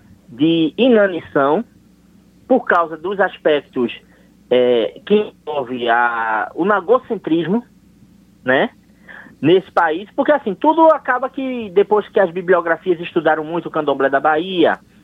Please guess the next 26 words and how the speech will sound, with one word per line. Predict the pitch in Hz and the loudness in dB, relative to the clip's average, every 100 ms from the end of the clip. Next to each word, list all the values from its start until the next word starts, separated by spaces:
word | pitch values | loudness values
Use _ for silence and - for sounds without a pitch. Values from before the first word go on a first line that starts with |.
| _ | _
os | 135 | 0
autores, | 185 185 - 208 190 170 | 2 0 2 4 4 2
as | 170 | 2
autoras, | 175 - 196 180 151 | 0 0 2 2 -2
os | 147 | -2
doutores | 175 175 190 196 170 139 | -2 0 4 4 2 -4
lançaram | 165 160 170 165 | -4 -2 -2 -4
muitas | 170 156 - | -8 -14 -6
teses | 180 185 185 165 143 - | 2 4 4 0 -6 0
sobre, | 180 190 214 - - - - | 2 2 -2 -16 -20 -20 -20
referendou | - - 277 - 262 254 208 269 | -4 0 0 0 -2 0 2 2
muito | 233 254 339 330 | 0 -6 -4 -6
o | 254 | -4
candomblé | 220 165 151 151 233 - - - _ _ - - _ _ _ | -2 0 2 0 0 -4 -18 -20 _ _ -20 -20 _ _ _
e | 233 294 | 2 4
as | 339 | 4
religiões | 277 302 302 277 269 226 170 | 0 -4 -4 -6 -6 -2 2
outras, | 240 330 - _ - - - _ - - | 2 0 -6 _ -20 -20 -20 _ -12 -2
como | 214 233 | 0 0
por | 208 190 | -2 -8
exemplo | 160 175 160 | -8 -10 -10
o | |
Terecô, | - 156 131 - 185 185 185 185 - _ _ | 2 2 2 0 4 6 4 2 -10 _ _
a | 156 | -2
Jurema | 147 156 143 131 | -2 -4 -6 -4
Sagrada, | - 110 143 175 170 160 160 | -4 -2 0 2 0 0 -2